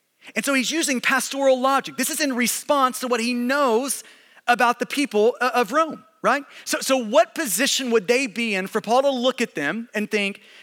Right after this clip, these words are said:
"You know what they need to hear? If God is for you, who can be against you?" But what position would they be in to need to hear that?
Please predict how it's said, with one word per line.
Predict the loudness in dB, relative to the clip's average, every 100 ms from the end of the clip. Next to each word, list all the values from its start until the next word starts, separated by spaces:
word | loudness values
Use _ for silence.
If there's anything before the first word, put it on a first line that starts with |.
| -14
"You | -4 0
know | 2
what | 2 2
they | 0
need | -2 -2 -2
to |
hear? | -4 -2 -2 -2 -4 -12 _ _ _ _ _
If | -8 -8 -10 -8
God | -4 -4
is | -4 -8
for | -6 -8
you, | -8 -14
who | -14
can | -14
be | -12 -14
against | -14 -12 -10 -10
you?" | -14 _ _ _ _ _ -6
But | 0
what | 2 2
position | 0 0 -2 -2
would | 0
they | 0
be | -2 -4
in | -4
to | -4
need | -4 -2 -2 -2
to |
hear | -4 -2 -4
that? | -6 -12